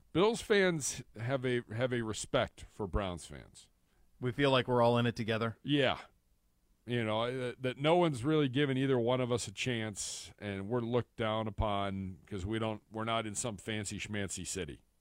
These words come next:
Speaker 1: We like to think we are, and we are. But,
Speaker 2: Yeah.
Speaker 1: you know, it's, I, I think the, the, it goes back to, I think, when we left or when we were moved away.
Speaker 2: Sure.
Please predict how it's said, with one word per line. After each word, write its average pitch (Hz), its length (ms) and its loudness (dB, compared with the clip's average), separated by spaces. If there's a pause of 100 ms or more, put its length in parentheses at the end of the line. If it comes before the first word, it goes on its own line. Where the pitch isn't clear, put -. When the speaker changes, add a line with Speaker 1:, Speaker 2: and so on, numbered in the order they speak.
(640)
Speaker 1:
We 104 160 -2
like 98 220 -4
to 73 80 -18
think 69 220 -12
we 76 140 -8
are, 80 220 -6
and 107 260 -8 (360)
we 120 180 0
are. 147 320 4 (360)
But, 123 100 4
Speaker 2:
Yeah. - 1400 -4
Speaker 1:
you 113 60 0
know, 98 340 -4
it's, - 760 -10 (800)
I, 131 240 2
I 131 140 4
think 131 220 2 (160)
the, 131 180 0 (120)
the, 123 200 -8
it 131 140 2
goes 151 200 6
back 131 260 4
to, 120 100 -4
I 117 40 0
think, 113 160 -4
when 107 240 -2
we 110 300 -2
left 98 720 -2 (120)
or 107 220 -4 (120)
when 92 260 -6 (320)
we 107 160 -4
were 95 160 -4
moved 101 420 -2
away. 90 560 -4
Speaker 2:
Sure. 160 340 2